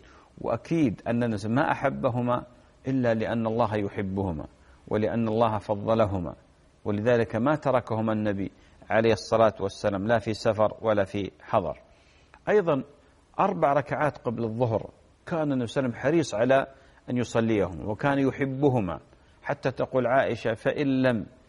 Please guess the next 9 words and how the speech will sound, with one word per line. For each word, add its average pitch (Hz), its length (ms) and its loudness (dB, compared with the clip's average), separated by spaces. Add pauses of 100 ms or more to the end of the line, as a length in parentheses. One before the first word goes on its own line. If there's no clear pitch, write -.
(480)
آه، - 960 -2
يستطع 131 600 0
أن 113 80 -2
يصليهما 123 760 2
قبل 143 340 2
الظهر 147 380 4
قضاهما 127 540 4
بعد 101 240 -2
الظهر". 90 380 -10